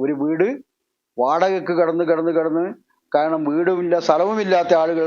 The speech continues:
ഉൾപ്പെടെ ഉൾപ്പെടുത്തിക്കൊണ്ട് പഞ്ചായത്ത് അഞ്ഞൂറിൽ പരം വീടുകൾക്ക്, ഇനിയും വീട് ഒരുപാട് കൊടുക്കാൻ ഉണ്ടാകാം, അത് കൊടുത്തു തീർത്ത് വീടില്ലാത്തവരുടെ വിഷയം പരിഹരിക്കാൻ വേണ്ടി നമുക്ക് സാധിച്ചിട്ടുണ്ട്. ഗ്രാമീണ റോഡുകൾ,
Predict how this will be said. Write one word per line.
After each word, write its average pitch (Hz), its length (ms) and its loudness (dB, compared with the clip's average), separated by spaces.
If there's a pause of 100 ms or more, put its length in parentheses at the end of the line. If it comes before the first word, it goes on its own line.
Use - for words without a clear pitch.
ഉൾപ്പെടെ 147 340 0 (220)
ഉൾപ്പെടുത്തിക്കൊണ്ട് 151 680 0 (580)
പഞ്ചായത്ത് 156 540 -2 (340)
അഞ്ഞൂറിൽ 180 460 -2
പരം 160 260 2
വീടുകൾക്ക്, 151 420 -2
ഇനിയും 196 260 -2
വീട് 180 240 0
ഒരുപാട് 170 360 2
കൊടുക്കാൻ 156 320 0 (440)
ഉണ്ടാകാം, 147 340 0 (520)
അത് 160 120 0 (320)
കൊടുത്തു 180 400 0
തീർത്ത് 165 300 -4 (180)
വീടില്ലാത്തവരുടെ 165 840 0
വിഷയം 151 240 -4 (100)
പരിഹരിക്കാൻ 151 580 -2
വേണ്ടി 147 240 -4 (180)
നമുക്ക് 143 300 -4 (640)
സാധിച്ചിട്ടുണ്ട്. 135 560 -2 (140)
ഗ്രാമീണ 156 480 -2
റോഡുകൾ, 165 380 0